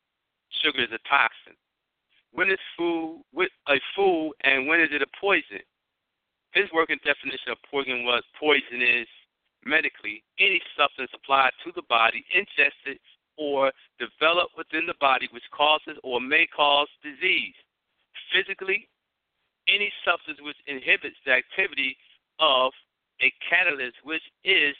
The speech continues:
a minor substance, chemical, or enzyme that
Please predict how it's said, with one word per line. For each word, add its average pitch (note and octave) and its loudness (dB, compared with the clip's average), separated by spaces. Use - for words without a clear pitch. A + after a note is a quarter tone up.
a C3 2
minor D#3+ 2
substance, F#3+ 0
chemical, G3 0
or D3+ 0
enzyme C#3 0
that C3+ 2